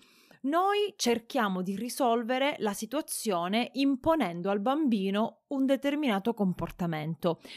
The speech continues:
Noi ci aspettiamo, ed ecco che qua entriamo subito nel primo punto, cambia aspettative, ci aspettiamo che il bambino, per via dell'età,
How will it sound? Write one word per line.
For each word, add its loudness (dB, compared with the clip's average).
Noi 2
ci -2
aspettiamo, 0
ed 0
ecco -2
che -8
qua 0
entriamo -2
subito -2
nel -4
primo 0
punto, 0
cambia 4
aspettative, 0
ci -2
aspettiamo 0
che 0
il 2
bambino, 2
per 4
via 4
dell'età, 8